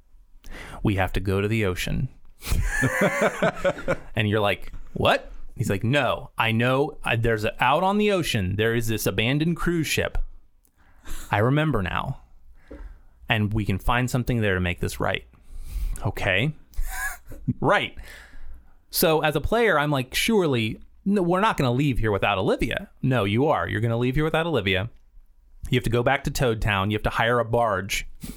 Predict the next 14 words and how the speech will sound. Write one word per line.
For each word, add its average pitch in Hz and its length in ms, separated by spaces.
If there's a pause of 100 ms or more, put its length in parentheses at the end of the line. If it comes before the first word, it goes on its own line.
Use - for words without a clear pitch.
(280)
<laughs> 208 120 (520)
And 110 120
you 107 40
go 123 140
out 123 200
to 123 40
this 123 140
abandoned 117 560
cruise 139 300
ship, - 260
the - 80
Princess - 400
Peach. 87 500 (1000)
And 107 560